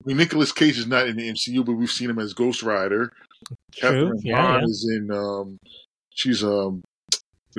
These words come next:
Speaker 1: uh, Vanessa, um, Harless from, she was in, uh, WandaVision. <laughs> It's like, wow. <laughs> It's like,
Speaker 2: Mm-hmm.
Speaker 1: it's crazy. <laughs>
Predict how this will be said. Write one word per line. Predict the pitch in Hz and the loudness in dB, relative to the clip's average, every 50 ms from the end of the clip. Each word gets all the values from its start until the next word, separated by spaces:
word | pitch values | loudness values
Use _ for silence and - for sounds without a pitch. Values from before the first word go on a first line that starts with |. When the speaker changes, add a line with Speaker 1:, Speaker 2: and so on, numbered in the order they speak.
| - - | -10 -6
Speaker 1:
uh, | 110 104 101 | -4 -2 -2
Vanessa, | 98 101 120 120 - - 123 113 113 110 110 | 0 2 2 2 4 4 4 6 6 4 4
um, | 107 101 101 98 98 95 95 90 85 - | 2 0 0 0 0 -2 -4 -6 -6 0
Harless | - 117 110 110 101 - | 2 2 2 2 -2 -4
from, | - 117 110 107 107 107 101 95 - _ - | -4 -2 -2 -2 -4 -4 -6 -10 -14 _ -8
she | - 123 | -4 -2
was | 113 107 | 0 0
in, | 113 104 | 0 0
uh, | 98 92 | -2 -4
WandaVision. | 87 92 101 117 120 117 113 110 101 107 101 87 95 110 113 120 - _ _ _ - - - - - - | -4 0 2 4 4 6 4 2 0 0 -2 -2 -2 -4 -4 -4 -8 _ _ _ -20 -20 -16 -12 -4 6
<laughs> | - 180 170 - - - - - - - _ _ _ _ _ _ _ _ _ _ _ _ | 6 6 6 6 -2 -14 -20 -20 -20 -20 _ _ _ _ _ _ _ _ _ _ _ _
It's | - - | -12 -4
like, | - - 98 104 95 - - | -2 -2 -2 -2 -4 -6 -4
wow. | 104 117 - - - 90 85 - | 0 0 0 2 0 -2 2 2
<laughs> | |
It's | 120 - - - - - - - - - | 0 0 0 -6 -8 -6 -6 -6 -2 -2
like, | - 160 147 | -2 -2 -2
Speaker 2:
Mm-hmm. | - - - - - 135 127 120 131 123 120 127 135 - _ _ - - _ | -4 -10 -10 -6 -4 -2 -2 -2 -2 -4 -4 -6 -8 -10 _ _ -20 -20 _
Speaker 1:
it's | - - | -14 -14
crazy. | - - - 151 151 139 131 117 92 101 95 92 92 95 - - | -4 4 6 6 8 6 6 2 0 -6 -10 -12 -14 -18 -10 -4
<laughs> | 160 139 - | -4 -4 4